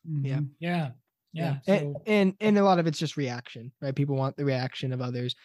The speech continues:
Speaker 2: And it's like, I know, I know people nowadays, they don't like the older generation, right? I know people nowadays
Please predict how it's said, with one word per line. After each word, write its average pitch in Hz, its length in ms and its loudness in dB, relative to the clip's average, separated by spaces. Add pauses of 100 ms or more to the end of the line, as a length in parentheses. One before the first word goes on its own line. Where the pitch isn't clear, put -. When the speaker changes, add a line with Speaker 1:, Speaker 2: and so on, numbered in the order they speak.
(180)
Speaker 2:
And 143 120 2
it's 135 120 0
like, 139 220 2
I 151 80 2
know, 160 300 2 (720)
I 147 80 -2
know 143 140 0
people 156 240 -2
nowadays, 139 460 -2 (180)
they 135 100 -2
don't 139 260 -6
like 127 280 -4 (460)
the 139 120 -4
older 123 240 -4
generation, 120 560 -6
right? 131 300 -2
I 135 80 -4
know 135 180 2
people 143 240 -2
nowadays 131 600 -2